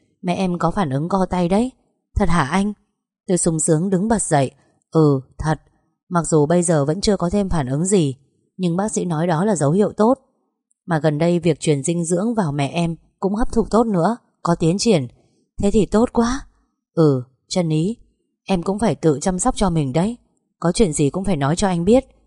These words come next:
Đừng tự ý làm một mình như vừa rồi nữa. Nếu em xảy ra chuyện gì, mẹ tỉnh lại, anh không biết ăn nói thế nào với cô đâu." "Vâng, em biết rồi, biết rồi mà. Sau này không dám nữa."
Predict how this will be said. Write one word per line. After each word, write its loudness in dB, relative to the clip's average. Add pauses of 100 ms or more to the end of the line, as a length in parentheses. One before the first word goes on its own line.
(240)
Đừng 0
tự 0
ý 0
làm 0
một 0
mình -2
như 0
vừa 2
rồi 2
nữa. -2 (520)
Nếu 2
em 0
xảy -2
ra -2
chuyện -2
gì, -2 (260)
mẹ -4
tỉnh -2
lại, -4 (280)
anh -6
không -2
biết 0
ăn -4
nói -2
thế -2
nào -2
với 0
cô 2
đâu." 2 (520)
"Vâng, -2 (160)
em -4
biết 4
rồi, 2 (160)
biết 2
rồi 4
mà. -2 (320)
Sau 0
này 0
không -2
dám 0
nữa." 0